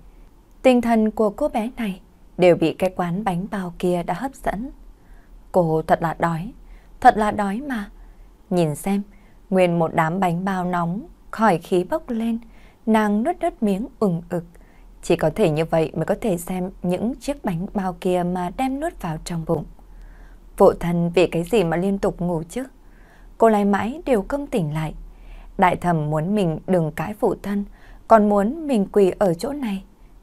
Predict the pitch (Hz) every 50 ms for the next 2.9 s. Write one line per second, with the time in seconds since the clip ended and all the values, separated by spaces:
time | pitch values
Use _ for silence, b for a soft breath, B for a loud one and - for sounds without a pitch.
0 | _ - 175 175 170 170 156 151 151 156 156 147 143 - - 170 - 180 156 165
1 | - - 175 160 156 156 170 226 - b b b b b b b b - - 208
2 | 190 180 180 180 180 - 180 190 220 226 214 190 180 185 196 247 320 -